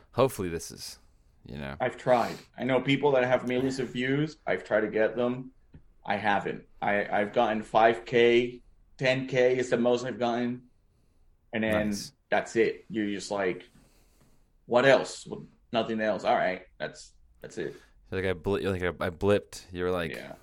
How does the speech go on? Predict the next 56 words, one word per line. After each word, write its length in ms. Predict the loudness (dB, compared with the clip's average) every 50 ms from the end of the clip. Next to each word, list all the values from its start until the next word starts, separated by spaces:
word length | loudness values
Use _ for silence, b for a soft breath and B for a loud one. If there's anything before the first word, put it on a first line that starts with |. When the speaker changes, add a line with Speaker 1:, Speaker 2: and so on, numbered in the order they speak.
| _ -2
Speaker 2:
And 100 | 0 2
then 80 | 2 2
you 60 | 0
start 180 | 0 2 2 2
Speaker 1:
so 60 | 2
you 60 | 2
Speaker 2:
looking. 260 | 2 2 2 2 0 0
Speaker 1:
came 180 | 0 2 2 2
up 160 | 0 0 -4 b b b b b b -2
Speaker 2:
You're 80 | 0
like, 220 | 2 2 2 2 0
"Should 160 | 0 4 4
I 160 | 4 4 6
archive 680 | 6 8 8 8 6 4 4 4 6 6 6 4 4 0
and 120 | -2 -4
repost 500 | -4 -6 -6 -4 0 2 2 2 2 0
it?" 80 | -2 -2
And 100 | -2 -2
people 200 | -2 -4 -4 -4
say 220 | -2 -2 -2 -2
to 120 | -2 -4 -4
do 200 | -4 -4 -2 0
that, 280 | 0 0 -2 -2 -4
to 40 | -8 -6
just 200 | -6 -6 -6 -6
repost, 600 | -8 -6 -8 -8 -6 -4 -2 0 0 0 -2 -4 -4 -6
and 140 | -6 -4
it 80 | -4 -2
actually 380 | -2 -2 -2 -2 -6 -8 -8 -6
grabs 340 | -4 -2 -2 -2 -2 -4 -8
it 60 | -8
again 220 | -8 -8 -8 -8
in 80 | -8 -8
the 120 | -8 -6
algorithm. 600 | -4 -4 -4 -2 0 0 0 0 0 -2 -6 -10 _ _ _ _ _ _ _ _ _ _ _ -2
But 380 | 2 2 2 2 0 -4 -12 _ -14 -10
Speaker 1:
Mm. 280 | -10 -8 -8 -10 -12 -16 _ _ _ _ _ _ _ _ _ _ _ _ _ _ _ _ _ _ _ _ _ _ _ -2
Speaker 2:
I 60 | -2
mean, 460 | -2 -2 -4 -6 -6 -8 -8 -10 -12 -14 _ -6
when 140 | -4 0 0
it's 120 | 0 2
the 80 | 0 0
post 300 | 2 4 2 2 2 2
that 100 | 0 2
has 180 | 2 2 2 2
the 80 | -2
most 400 | -2 0 2 2 0 0 -6 -12 -12
<laughs> 80 | -6
views, 400 | 0 4 6 6 6 6 2 -2 0
you 60 | 2
don't 140 | 4 4 4
wanna 200 | 4 2 2 0
archive 580 | 0 0 0 0 0 0 0 0 0 0 0 2
that 220 | 2 2 2 2
and 160 | 0 -2 -2
then 220 | -2 -4 -4 -6